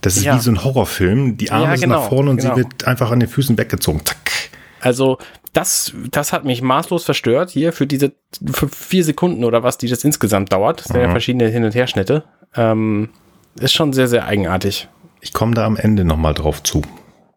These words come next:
Speaker 2: Gut, machen wir. So,
Speaker 1: Genau.
Speaker 2: nächste Szene?
Speaker 1: Ja, natürlich. Das ist denn diese Szene, ähm, die natürlich jetzt cringy sein muss, ne? Das ist, äh,
Speaker 2: Mhm.
Speaker 1: nächster Morgen.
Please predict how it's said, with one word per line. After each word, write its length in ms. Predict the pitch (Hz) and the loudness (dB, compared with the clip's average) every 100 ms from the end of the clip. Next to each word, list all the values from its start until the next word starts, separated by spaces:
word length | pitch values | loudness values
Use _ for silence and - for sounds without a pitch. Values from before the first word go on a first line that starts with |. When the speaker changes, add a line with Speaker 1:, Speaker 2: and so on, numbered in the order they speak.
| - | -8
Speaker 2:
Gut, 320 | - 107 - - _ - | -2 0 -2 -10 _ -2
machen 160 | 107 104 | 0 0
wir. 140 | 87 - - - - | -2 -6 -18 -14 -12
So, 160 | - 117 | -2 0
Speaker 1:
Genau. 260 | 98 85 | 2 0
Speaker 2:
nächste 280 | 87 139 - | 0 0 0
Szene? 320 | - 165 240 302 - - - - - | -2 0 0 -2 -8 -14 -14 -12 0
Speaker 1:
Ja, 260 | 104 107 | 2 4
natürlich. 600 | 80 80 - 101 80 76 | 2 0 0 2 2 0
Das 220 | - 104 | 0 0
ist 140 | 101 - | 0 0
denn 100 | 110 | 2
diese 320 | 104 104 98 | 2 2 2
Szene, 560 | 92 - 110 110 107 107 - | 2 2 2 2 0 -2 2
ähm, 540 | 98 98 101 98 92 _ - - - | 2 4 2 0 -2 _ -20 -16 -2
die 80 | 104 | 2
natürlich 400 | 98 - 120 107 | 2 2 2 2
jetzt 180 | 104 - | 0 -2
cringy 360 | - 110 104 | 0 2 2
sein 200 | 92 90 | 2 2
muss, 380 | 90 101 87 - | 2 2 0 -4
ne? 260 | 78 95 123 | -2 0 0
Das 200 | 90 - | -2 -2
ist, 200 | - - | -2 0
äh, 260 | 90 85 | 0 2
Speaker 2:
Mhm. 80 | 87 | 2
Speaker 1:
nächster 300 | 92 101 87 | 2 2 2
Morgen. 460 | 80 101 101 104 | 2 2 2 0